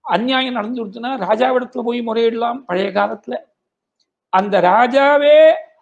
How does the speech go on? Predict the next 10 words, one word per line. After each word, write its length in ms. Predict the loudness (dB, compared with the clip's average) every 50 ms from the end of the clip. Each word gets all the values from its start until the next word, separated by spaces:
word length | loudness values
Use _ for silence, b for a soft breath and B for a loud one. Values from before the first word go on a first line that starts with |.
| _ _ _ _
தனக்கு 400 | -6 -4 -4 -4 -6 -6 -6 -4
பர்த்தாவா 480 | -4 -4 -4 -2 -2 -2 0 0 0 -2
இருந்து 280 | -2 -4 -4 -4 -4
அவரே 460 | -2 -2 -2 -2 0 2 2 2 2
இந்த 420 | -2 -4 -2 -2 0 0 -2 -4 -6 _ _ _ _ _ _
தியாகம் 400 | 0 0 2 2 2 0 -4 -4
பண்ணணும்னு 340 | -6 -10 -10 -10 -10 -10 -10
உத்தரவு 340 | -10 -10 -8 -8 -8 -6 -4
போட்டிருக்கிற 440 | -6 -6 -6 -10 -12 -8 -8 -6 -6
பொழுது 560 | -6 -8 -8 -8 -8 -6 -6 -8 -8 -10